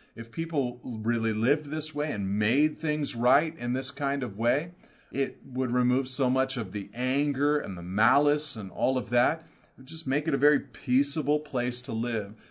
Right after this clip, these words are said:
when people made things right and confessed their wrongs. And in verse six, you know, he says, "Listen, if a fire breaks out and it catches and it destroys your standing grain or your stacked grain or your field,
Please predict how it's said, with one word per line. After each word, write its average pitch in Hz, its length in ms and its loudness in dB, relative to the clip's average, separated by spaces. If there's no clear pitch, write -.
when 110 100 -6
people 110 380 0
made 117 720 0
things 120 640 -4
right 120 460 2
and 110 140 -2
confessed 101 640 -4
their 101 120 0
wrongs. 117 680 -4
And 135 120 -2
in 139 100 0
verse 123 220 2
six, 240 580 2
you 151 100 0
know, 127 100 0
he 120 100 2
says, 120 260 -4
"Listen, 147 340 0
if 113 140 0
a 110 80 0
fire 208 520 6
breaks 92 440 2
out 87 380 -4
and 113 180 2
it 110 120 -4
catches 113 680 0
and 110 160 0
it 117 200 -2
destroys 120 580 0
your 101 100 -2
standing 127 600 2
grain 123 600 0
or 98 140 -2
your 90 160 -6
stacked 127 600 0
grain 120 640 -2
or 95 100 -2
your 90 160 -4
field, 135 640 0